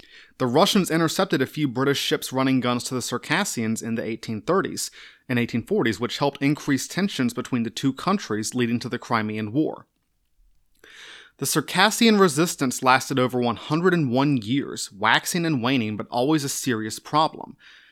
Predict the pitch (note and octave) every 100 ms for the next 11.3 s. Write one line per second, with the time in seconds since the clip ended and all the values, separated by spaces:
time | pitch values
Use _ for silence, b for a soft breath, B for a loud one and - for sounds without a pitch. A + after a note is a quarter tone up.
0 | b - D#3+ D3+ D#3 - G3 A#3+ C4 A#3
1 | G#3 E3+ F#3+ F#3 F#3+ E3+ - F3 - B2+
2 | G#2 E2+ G#1 - - A#2 A#2+ C3+ C3+ C3
3 | C3+ C3+ A#2 A#2 B2 B2+ B2 A#2 A2 A#2
4 | A2+ D#3 - - - _ _ _ _ _
5 | D3 C#3 B2+ - - F3 G#3 - E3+ E3+
6 | C#3 C#3 C3 C#3+ B2+ A#2+ A#2 A#2+ A2+ G#2
7 | F3 D#3+ - D2+ - B B B2+ - C#3
8 | - C3+ B2+ A#2+ A#2+ B2 D3+ C3+ - -
9 | F#2+ G2 G#2 B B B - A2 A#2 A2
10 | C#3 E3 D3+ E3 - - C3 B2 - -
11 | A2+ -